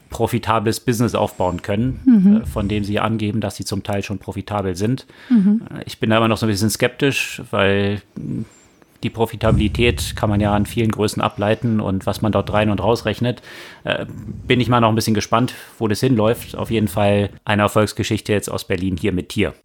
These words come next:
Speaker 2: Und apropos Mobilität und auch apropos, äh, Softbank-Investments, da gibt's ja auch mal wieder News von Uber.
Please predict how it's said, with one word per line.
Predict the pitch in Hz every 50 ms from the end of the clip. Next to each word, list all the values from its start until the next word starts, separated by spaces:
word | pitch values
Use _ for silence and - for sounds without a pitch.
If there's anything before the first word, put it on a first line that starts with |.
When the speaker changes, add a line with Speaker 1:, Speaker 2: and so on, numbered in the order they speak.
| _ _
Speaker 2:
Und | _ 226 214 202 -
apropos | - 202 - - - 214 202 - - 202 196 196 196 196 - -
Mobilität | - 214 214 202 175 214 196 202 208 196 - - 233 247 262 262 -
und | - 208 208 196
auch | 196 202 -
apropos, | - 202 - - - 208 185 - - 208 208 208 202 202 190 - - -
äh, | 214 190 196
Softbank-Investments, | - - - 240 - - - 277 277 262 254 277 262 254 254 269 262 - - 277 277 277 277 285 277 - - - 208 196 -
da | - 208
gibt's | 196 180 196 196 - -
ja | - 202 190 -
auch | 196 190 - -
mal | 214 202 196 190 185 -
wieder | 202 208 202
News | 202 208 214 226 226 -
von | - - 196 190 -
Uber. | 214 226 247 - 302 320 349